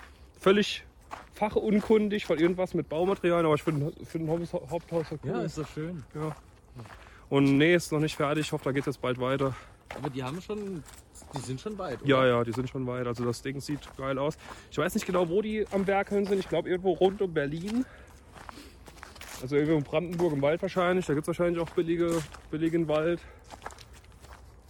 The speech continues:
Speaker 1: Und ja, die bauen da irgendwo.
Speaker 2: Schön. Hervorragend.
Speaker 1: Ja. Würde ich auch eigentlich sagen, sind wir am Ende. Wir sind alle Folgen von diesem Jahr durch. Es war ein gutes Jahr.
Speaker 2: Ja.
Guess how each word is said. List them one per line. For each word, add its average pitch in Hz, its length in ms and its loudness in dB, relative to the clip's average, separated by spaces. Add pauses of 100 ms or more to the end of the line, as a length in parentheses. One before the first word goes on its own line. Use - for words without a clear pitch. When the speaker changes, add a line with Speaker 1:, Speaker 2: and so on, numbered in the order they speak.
Speaker 1:
Und 135 480 4 (180)
ja, 214 180 2 (720)
die - 40 -16
bauen 165 200 0
da 170 60 2
irgendwo. 127 460 -2 (340)
Speaker 2:
Schön. 147 140 -10 (2500)
Hervorragend. 104 500 -12 (120)
Speaker 1:
Ja. 160 200 0 (920)
Würde 127 220 0
ich 131 80 -6
auch 123 120 -2 (200)
eigentlich 135 320 -4
sagen, 147 420 0
sind 143 160 -4
wir 135 80 0
am 127 120 -4
Ende. 156 360 2 (440)
Wir 139 80 -4
sind 135 80 2
alle 135 160 2
Folgen 151 280 0
von 143 120 -4
diesem 147 220 -2
Jahr 147 100 -2
durch. 151 200 -4
Es - 60 -10
war 131 100 4
ein 127 80 2
gutes 175 240 -4
Jahr. 208 220 -4 (640)
Speaker 2:
Ja. 87 240 -10